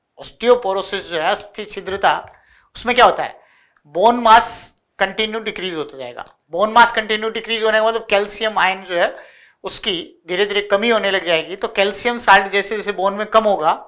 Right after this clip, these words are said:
वैसे वैसे क्या होता जाएगा? बोन में कैल्शियम साल्ट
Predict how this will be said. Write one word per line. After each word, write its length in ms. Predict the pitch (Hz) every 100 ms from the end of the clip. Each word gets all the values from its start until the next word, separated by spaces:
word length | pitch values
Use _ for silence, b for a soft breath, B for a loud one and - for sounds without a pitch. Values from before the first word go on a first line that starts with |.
| b b b b b
वैसे 240 | 180 190
वैसे 220 | 226 220 226
क्या 120 | 226
होता 200 | 220 214
जाएगा? 280 | 214 185 147 - b b b
बोन 200 | 160 214
में 180 | 220 240
कैल्शियम 440 | 220 214 - 240 240
साल्ट 340 | - 185 190